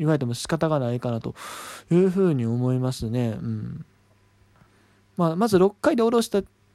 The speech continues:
六回でそう下ろしたっていうのもあるし、あと、まあ、次のピッチャー、岩崎っていうピッチャーを使ってしまった。まあ、か-、もちろん彼が十分信頼されてるっていうのは分かるんだけれども、今日のコンディションで、てかさ、ここ最近のコンディションで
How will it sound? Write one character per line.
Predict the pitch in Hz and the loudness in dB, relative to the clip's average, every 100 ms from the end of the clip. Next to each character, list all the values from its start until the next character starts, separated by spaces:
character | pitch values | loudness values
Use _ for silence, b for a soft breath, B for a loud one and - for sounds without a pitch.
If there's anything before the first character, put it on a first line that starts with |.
| _ - | _ -4
六 | 170 _ | -4 _
回 | 254 233 214 - _ _ _ _ _ _ _ - | 0 0 -2 -6 _ _ _ _ _ _ _ -2
で | 135 | 0
そ | 131 151 | 2 4
う | |
下 | 190 | 4
ろ | 190 | 0
し | |
た | 175 | -2
っ | |
て | 147 170 | -2 -2
い | |
う | |
の | 160 | 0
も | 151 | 0
あ | |
る | 196 | -2
し、 | - 240 - b b b b | -2 -2 -4 b b b b
あ | 139 | -6
と、 | 127 131 123 123 120 - - - _ - - - | -2 0 0 -2 -4 -8 -20 -20 _ -20 -20 -6
ま | 160 | -2
あ、 | 139 | 0
次 | - | 0
の | 98 | 0
ピ | - | 0
ッ | - | 2
チ | 139 | 2
ャ | |
ー、 | 135 | 4
岩 | 170 202 | 2 2
崎 | 170 - | 0 -2
っ | 131 | -12
て | - 131 | -4 0
い | 123 120 | 0 -2
う | - B B | -6 B B
ピ | 160 | -2
ッ | |
チ | - | 0
ャ | |
ー | 135 | 0
を | |
使 | - 196 | 0 -2
っ | 185 | 0
て | 190 | -2
し | 208 | 0
ま | 165 | 0
っ | |
た。 | 131 | 2
ま | 135 | 0
あ、 | |
か-、 | 208 | 0
も | 208 | 0
ち | 233 | 2
ろ | 226 | 4
ん | |
彼 | 294 214 | 4 4
が | 135 | 4
十 | 139 180 | 2 2
分 | 247 170 | 2 -2
信 | - - - 233 | -2 -6 -4 -2
頼 | 240 | 0
さ | 233 | 0
れ | 247 | -2
て | 254 | -4
る | |
っ | |
て | - | -4
い | 160 | -2
う | |
の | 143 | 0
は | 180 | 0
分 | |
か | 247 | -2
る | 240 | -2
ん | 196 | 0
だ | 185 | 0
け | |
れ | 202 | 0
ど | 220 | 0
も、 | 277 - - B B B B | 0 -2 -6 B B B B
今 | 262 330 | -2 0
日 | |
の | 196 | 0
コ | 175 170 | 2 2
ン | |
デ | 175 | 2
ィ | |
シ | 170 | 2
ョ | 165 | 0
ン | 165 | 0
で、 | 208 151 | 0 -2
て | - 147 | -2 -4
か | 147 | -4
さ、 | 220 | -8
こ | 220 | -6
こ | 262 254 254 | -4 -4 -4
最 | 262 254 | -4 -4
近 | 262 | -2
の | 240 | 0
コ | 196 | 2
ン | 196 | 2
デ | |
ィ | 196 | 0
シ | |
ョ | 233 | -2
ン | 269 | -2
で | 370 214 208 | -2 -2 -4